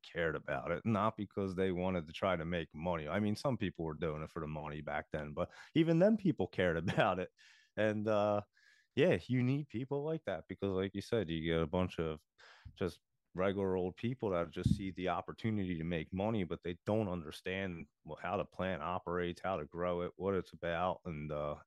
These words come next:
it's not just a tomato plant. It takes a lot. And just the drying process. I mean, that, the curing process is just about almost everything. I mean, you need great genetics to start. If you don't have that, you might as well not even try. And then you gotta know how to cure it.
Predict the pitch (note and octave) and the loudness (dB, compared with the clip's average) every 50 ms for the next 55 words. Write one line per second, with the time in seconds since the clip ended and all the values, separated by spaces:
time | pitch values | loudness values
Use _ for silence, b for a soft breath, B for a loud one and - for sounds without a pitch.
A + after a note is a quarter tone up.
0 | _ - F2 E2 - - F#2+ F#2 F#2 - - F#2 - - E2 - - F2 F2 F2+ | _ -6 -6 -6 -4 -2 -2 -2 -2 -2 -4 -8 -8 -8 -10 -8 -6 -4 -2 -2
1 | F2+ D#2+ D2+ D2 C#2+ - - - D2+ C#2+ C#2+ C#2+ C#2+ - - F#2 F2 - - E2 | -2 -4 -6 -8 -14 -12 -10 -10 -8 -8 -10 -12 -12 -8 -6 -6 -6 -6 -8 -6
2 | D#2 E2+ F2 E2 E2+ - B B B B B B B A2+ A2+ G#2 - D3+ F#3+ G#3 | -6 -4 -4 -4 -6 -8 B B B B B B B -2 -2 -2 0 2 2 2
3 | D#3 - - - E2+ D#2 - - F#2 G#2 A#2 C#3+ D3+ C3+ G2 E2 D2 D2+ D#2 - | 2 0 -4 -6 -6 -6 -6 -10 -6 -2 0 2 2 4 2 2 0 -4 -8 -10
4 | - - D2 C#2+ D2 D2 - - D2+ D2 D2+ - G2+ G#2+ A2+ A#2 A#2 A#2+ A#2+ A2 | -10 -12 -10 -10 -10 -10 -10 -10 -10 -10 -8 -4 -2 -2 0 0 0 0 0 0
5 | G#2+ A2+ B2 - B2 - C3 - - - A3 B3+ C4 A3+ C#3+ G#2 E2+ - - F2+ | 0 0 0 0 0 -2 -4 -4 -2 -4 -2 -2 0 2 2 2 2 0 0 0
6 | F2+ E2+ E2+ - - G#2+ G2 F#2+ F#2 F#2+ - A2+ G2+ G2 - _ _ - - B2+ | 0 0 -2 -2 -2 0 -2 -2 -2 -4 -4 -4 -4 -4 -8 _ _ -4 -2 0
7 | D3 - - D3 A#2+ A#2+ G#2+ G2 F2 - - A#2+ B2+ B2 G#2 F2 E2 - - - | 0 0 -2 -2 2 2 2 2 0 0 -2 -2 0 0 0 -2 -4 -4 -8 -6
8 | A2 B2+ A#2+ G2 F2 E2+ - - D#2+ D#2 E2 F#2+ F#2+ G2 G2+ G#2 G2+ A2 A#2+ A#2 | -4 -2 0 -2 -2 -4 -6 -8 -6 -4 -2 0 0 2 2 2 2 2 0 0
9 | F#2 - G2+ A2 A2 G#2+ - - F#2 F#2 G2+ G#2 G2 F#2 - - - - E2 - | -2 0 2 2 2 2 0 -4 -4 -2 -2 0 -2 -2 -4 -6 -10 -12 -12 -10
10 | - - G2+ F#2 D#2+ C#2 D2 E2 - _ _ B B B B B B B B - | -6 -2 0 0 0 0 -2 -4 -8 _ _ B B B B B B B B -2
11 | F#2+ F#2 A#2+ C#3+ C#3 C3 B2 A#2+ A#2+ C3 C3 B2 A#2+ A#2 - C#3 A#2 A#2+ A2 G#2 | 2 2 4 6 6 6 6 4 4 4 4 6 4 2 2 2 2 4 4 4
12 | G#2 G#2 G2+ G2+ G#2 G2+ F#2+ F2+ E2 F#2+ - - G2+ F#2 D2+ D2+ D2+ F2 F#2+ - | 2 0 0 0 0 2 0 0 -2 -4 -2 2 2 2 2 2 0 -4 -4 -6
13 | b b b b b b b A2 A#2+ C3 C#3+ C#3 C#3 C#3+ C#3 C3 C#3 C3 D3 D3+ | b b b b b b b 0 2 2 2 2 2 2 2 4 4 4 6 6
14 | C#3+ D3 C#3 C3 C#3 B2 A#2 G#2+ G2+ - - - D3 C#3 A2 F2+ D2+ - | 6 6 6 6 6 6 6 4 2 0 0 2 4 4 6 4 2 0